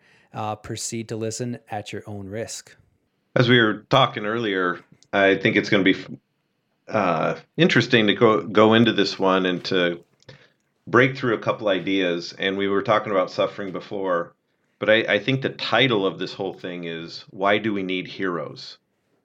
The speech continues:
Speaker 2: And I think this, this all ties together very importantly. And I'm gonna just give a little quick story. We've, uh, started a group on Sunday morning of,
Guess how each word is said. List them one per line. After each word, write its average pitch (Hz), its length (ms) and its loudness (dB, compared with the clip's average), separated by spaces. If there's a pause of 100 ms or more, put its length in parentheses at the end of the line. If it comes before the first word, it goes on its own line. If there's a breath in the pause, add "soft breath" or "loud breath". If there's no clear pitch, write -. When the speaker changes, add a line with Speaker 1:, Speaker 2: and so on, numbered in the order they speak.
(600 soft breath)
Speaker 2:
And 95 580 -4 (560)
I 95 100 -4
think 139 340 -2
this, 131 140 -4
this 120 200 -4
all 123 180 4
ties 120 320 -2
together 95 360 -4
very 90 240 -4
importantly. 85 680 -10 (540 soft breath)
And 104 380 -6 (540)
I'm 139 140 -4
gonna 143 140 -2
just - 120 -8
give 117 160 -2
a 113 60 0
little 110 540 -2
quick 131 220 -6
story. 107 540 -4
We've, 98 480 -10 (540)
uh, 92 320 -10
started 107 460 -2
a 92 40 -4
group 101 380 -10
on 90 380 -10
Sunday 95 380 -10
morning 90 480 -10
of, 82 280 -12